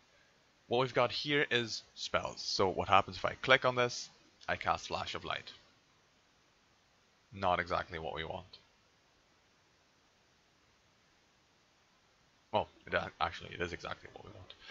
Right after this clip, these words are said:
Um, but if you want it to just target someone, you remove this. Set target. Now it'll just target me, like a normal frame. However, I like it to be, um,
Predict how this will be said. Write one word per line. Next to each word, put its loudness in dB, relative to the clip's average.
Um, 4
but 4
if 0
you 2
want 2
it 0
to 6
just 0
target 6
someone, 0
you 2
remove 0
this. 0
Set -4
target. 2
Now -2
it'll 4
just -4
target -2
me, -8
like -4
a 2
normal -2
frame. -12
However, 2
I 6
like 4
it -8
to -6
be, 2
um, -12